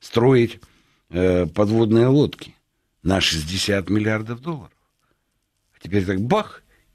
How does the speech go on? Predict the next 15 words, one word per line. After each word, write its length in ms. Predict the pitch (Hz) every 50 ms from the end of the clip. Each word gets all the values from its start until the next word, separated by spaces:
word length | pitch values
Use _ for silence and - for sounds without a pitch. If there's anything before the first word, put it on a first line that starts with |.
| _ -
и 120 | - 156
они 180 | 151 131 117 104
не 120 | 92 90
будут 400 | 82 76 80 82 76 73 - -
этого 240 | - - 67 64 60
делать. 400 | 58 55 52 50 50 _ _ _ _ _ _ _ _ _ _ _ _ _ _
И 140 | - 202 190
шестьдесят 640 | 143 - 131 123 107 107 110 107 - - 110 95 -
миллиардов 540 | - 82 87 90 85 78 76 69 73 65 67
долларов 380 | - 139 160 170 156 - 110 -
не 260 | 104 135 165 175 165
поступят 640 | 160 - 117 98 - - - 95 - 73 - - _ _ _ _ _ _ _ _ _ _ _ _ _ _ _ _ _ _
в 180 | _ 101 104 110
экономику 640 | 90 117 110 110 104 92 85 82 78 - - 65 - _ _ _ _ _ _ _ _ _ _
Франции, 680 | - 147 156 185 196 185 - - 147 143 139 127 110